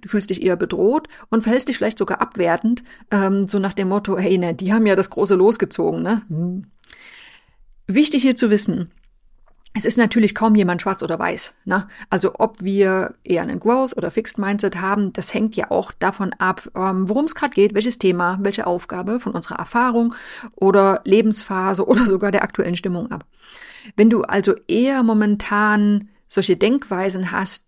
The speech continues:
die wir im Fixed Mindset wiederfinden, komme ich gleich dazu, dann ist es auch kein großes Drama, denn wir können ja alle reflektieren und darauf achten,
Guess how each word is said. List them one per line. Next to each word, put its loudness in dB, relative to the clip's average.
die -2
wir 0
im -6
Fixed -6
Mindset -2
wiederfinden, -2
komme -2
ich -4
gleich -4
dazu, -4
dann -4
ist -2
es -6
auch -4
kein -4
großes -4
Drama, -4
denn 6
wir 4
können 2
ja 2
alle 0
reflektieren -2
und -6
darauf -6
achten, -4